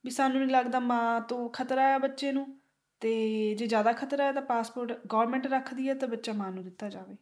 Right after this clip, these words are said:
ਤੂੰ ਇਹਨੂੰ ਨਜ਼ਰ 'ਚ ਨਹੀਂ ਰੱਖ ਸਕਦਾ। ਤੇ ਫਿਰ ਇਹ ਕਹਿੰਦਾ, "ਮੈਂ ਡੇ ਕੇਅਰ ਕੋਲ ਲੈ ਲਈ ਆ।" ਫਿਰ ਕਮੂਨ ਨੇ ਮੇਰੀ, ਡੈਨਮਾਰਕ ਗਵਰਨਮੈਂਟ ਨੇ ਫਿਰ ਮੇਰੀ ਇੱਥੇ ਹੈਲਪ ਕੀਤੀ। ਕਹਿੰਦੇ ਕਿ ਇਹ ਜਿਹੜੀ ਡੇ ਕੇਅਰ ਆ ਇਹ ਸਾਡੇ ਵੱਲੋਂ ਨਹੀਂ ਆ, ਸਾਡੇ ਵੱਲੋਂ ਡੇ ਕੇਅਰ ਜਿਹੜੀ ਹੈਗੀ ਆ ਉਹ ਉਹੀ ਆ।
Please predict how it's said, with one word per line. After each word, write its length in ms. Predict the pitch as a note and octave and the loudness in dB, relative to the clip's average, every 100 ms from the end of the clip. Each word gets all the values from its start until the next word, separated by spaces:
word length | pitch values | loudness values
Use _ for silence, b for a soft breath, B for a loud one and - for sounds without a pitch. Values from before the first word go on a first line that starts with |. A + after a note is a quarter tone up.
| _ _ _ _ - | _ _ _ _ -12
ਤੂੰ 200 | A3 G#3+ | -6 -4
ਇਹਨੂੰ 220 | G#3+ A3 | -2 0
ਨਜ਼ਰ 400 | G#3 G3+ G3 - - | -2 -2 -6 -8 -6
'ਚ 80 | |
ਨਹੀਂ 360 | G#3 F#3+ G3 G#3 | -6 -4 -4 -4
ਰੱਖ 200 | G#3 - | -4 -8
ਸਕਦਾ। 400 | - G3 F3 G#3 - B B B B B _ - | -10 -8 -8 -10 -12 B B B B B _ -6
ਤੇ 560 | G3+ G3 G3 F#3+ F#3+ F#3 | -4 -2 -2 -2 -2 -2
ਫਿਰ 240 | B3+ A#3+ | -2 0
ਇਹ 100 | B3+ | 0
ਕਹਿੰਦਾ, 260 | C4 B3+ C#4 | -2 0 2
"ਮੈਂ 120 | C#4+ | 2
ਡੇ 200 | C4 C4+ | 2 0
ਕੇਅਰ 220 | C#4 D4 | 0 0
ਕੋਲ 260 | C#4+ B3 A#3 | 2 2 4
ਲੈ 140 | G#3 | 2
ਲਈ 220 | G3 G3 | 0 -4
ਆ।" 100 | G3+ | -6
ਫਿਰ 300 | G#3 - B3+ | -6 -6 -6
ਕਮੂਨ 380 | B3+ B3 B3+ C4 | -2 -2 0 0
ਨੇ 120 | C4+ | 2
ਮੇਰੀ, 240 | C4+ C4 B3+ | 2 2 0
ਡੈਨਮਾਰਕ 460 | G#3+ B3+ C4 C4+ | 4 6 6 4
ਗਵਰਨਮੈਂਟ 280 | C4+ C4 C4 | 4 4 4
ਨੇ 80 | C4+ | 2
ਫਿਰ 240 | C4+ E4+ | 0 2
ਮੇਰੀ 200 | F4 D#4 | 2 2
ਇੱਥੇ 240 | D4 - C#4+ | 0 0 0
ਹੈਲਪ 260 | C4 A3+ | 0 -2
ਕੀਤੀ। 320 | - A#3+ B3+ | -8 -10 -8
ਕਹਿੰਦੇ 340 | B3+ B3+ B3 C4 | -8 -6 -4 -4
ਕਿ 300 | C4+ C4+ C4+ B B B A#3 | -4 -4 -4 B B B -2
ਇਹ 260 | A#3 A#3+ | 0 0
ਜਿਹੜੀ 240 | A#3 B3 B3+ | -2 -2 -2
ਡੇ 200 | A3 A3 | 0 0
ਕੇਅਰ 280 | A3+ A#3 | 0 -2
ਆ 80 | A#3+ | 0
ਇਹ 80 | B3 | -2
ਸਾਡੇ 280 | B3 G3+ G#3 | 0 -2 -2
ਵੱਲੋਂ 260 | G#3+ A#3 | -2 -2
ਨਹੀਂ 200 | A3 G#3+ | -2 -2
ਆ, 40 | A#3 | -4
ਸਾਡੇ 300 | A#3 G#3+ G#3+ | -4 -4 -4
ਵੱਲੋਂ 200 | A3+ A#3 | -4 -2
ਡੇ 160 | G#3+ | -2
ਕੇਅਰ 220 | G#3 G#3+ G#3+ | -2 -4 -4
ਜਿਹੜੀ 300 | A3 A3 A3 | -2 -4 -6
ਹੈਗੀ 280 | G3 G#3 | -8 -8
ਆ 80 | A3+ | -6
ਉਹ 160 | A3+ A3+ | -4 -2
ਉਹੀ 380 | A3 F#3+ G3 | 0 0 -2
ਆ। 80 | F#3 | -4